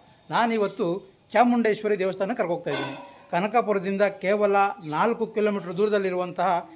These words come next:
ಚಾಮುಂಡೇಶ್ವರಿ ದೇವಸ್ಥಾನಕ್ಕೆ ಕರ್ಕೋಗ್ತಾ ಇದ್ದೀನಿ. ಆ ದೇವಸ್ಥಾನ ಯಾವ ರೀತಿ ಇದೆ, ಅಲ್ಲಿ ಏನೇನು ಚಮತ್ಕಾರ ನಡೆಯುತ್ತೆ, ಅಲ್ಲಿ ಕಾಯಿ ಕಟ್ಟೋದು ಪದ್ಧತಿ ಇದೆ, ಆ ಯಾವ ರೀತಿ ಕಾಯಿ ಕಟ್ಟೋದು ಅನ್ನೋದನ್ನು ಕೂಡ ನಿಮ್ಗೆ ಹೇಳ್ತಾ ಹೋಗ್ತೀನಿ.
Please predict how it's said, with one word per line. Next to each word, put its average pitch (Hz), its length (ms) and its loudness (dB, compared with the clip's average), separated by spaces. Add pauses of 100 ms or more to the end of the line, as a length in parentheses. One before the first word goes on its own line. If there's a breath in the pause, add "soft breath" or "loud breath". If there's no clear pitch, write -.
(180 loud breath)
ಚಾಮುಂಡೇಶ್ವರಿ 208 600 2
ದೇವಸ್ಥಾನಕ್ಕೆ 196 380 -2
ಕರ್ಕೋಗ್ತಾ 185 320 -6
ಇದ್ದೀನಿ. 190 380 -6
ಆ 147 40 -6
ದೇವಸ್ಥಾನ 180 400 -6
ಯಾವ 170 240 -2
ರೀತಿ 175 300 -8
ಇದೆ, 208 200 2 (380 loud breath)
ಅಲ್ಲಿ 208 260 -2
ಏನೇನು 202 340 0
ಚಮತ್ಕಾರ 196 500 0
ನಡೆಯುತ್ತೆ, 202 520 -2
ಅಲ್ಲಿ 214 300 -2 (360 loud breath)
ಕಾಯಿ 202 240 4
ಕಟ್ಟೋದು 214 500 -2
ಪದ್ಧತಿ 208 400 -2
ಇದೆ, 196 280 -2
ಆ 160 120 -4
ಯಾವ 190 260 2
ರೀತಿ 240 220 -2
ಕಾಯಿ 196 240 0
ಕಟ್ಟೋದು 202 400 -2
ಅನ್ನೋದನ್ನು 190 320 -6
ಕೂಡ 208 160 -2 (380 loud breath)
ನಿಮ್ಗೆ 170 180 -4
ಹೇಳ್ತಾ 202 200 0
ಹೋಗ್ತೀನಿ. 185 560 -6